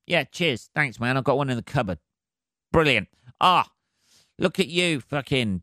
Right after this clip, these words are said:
making a comment on fucking the commercialization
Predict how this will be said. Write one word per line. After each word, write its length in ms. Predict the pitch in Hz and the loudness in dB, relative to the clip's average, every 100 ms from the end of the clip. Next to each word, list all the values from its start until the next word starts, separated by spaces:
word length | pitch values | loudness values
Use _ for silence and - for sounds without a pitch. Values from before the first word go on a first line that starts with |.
| _ | _
making 500 | - 135 139 143 123 | -4 -2 -2 -2 2
a 200 | 107 92 - _ | 2 0 -4 _
comment 400 | - 143 139 123 | -4 0 0 0
on 340 | - 117 107 95 _ - | -2 -4 -4 -8 _ -8
fucking 440 | 127 123 107 90 - _ _ | -4 -2 0 -2 -8 _ _
the 220 | 110 98 - _ _ | 0 0 -4 _ _
commercialization 1300 | - 123 147 147 - 135 131 123 127 127 117 117 101 | -2 2 2 2 0 0 0 0 -2 -2 -2 -4 -4